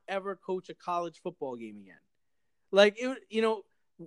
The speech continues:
we don't know what was gonna happen in that game, and most likely Ohio State was gonna win. But then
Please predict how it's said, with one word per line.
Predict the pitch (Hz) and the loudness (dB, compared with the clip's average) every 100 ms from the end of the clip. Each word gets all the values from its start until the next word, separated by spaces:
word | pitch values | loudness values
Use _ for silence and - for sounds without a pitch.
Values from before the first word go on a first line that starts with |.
| - | -8
we | 226 | 2
don't | 339 277 | 4 4
know | 185 160 | 4 4
what | 160 | 4
was | 151 | -2
gonna | 147 139 | -4 -4
happen | 147 143 147 | -2 -2 -2
in | 139 | -4
that | 135 131 | -4 -2
game, | 160 202 | 0 0
and | 247 | 0
most | 262 349 - | 0 -2 2
likely | 202 175 160 | 2 4 2
Ohio | 151 156 147 | 4 4 2
State | 143 151 | 0 -8
was | 143 | -8
gonna | 139 147 | -6 -6
win. | 143 185 208 | 0 0 2
But | 185 | 4
then | 226 254 | 6 6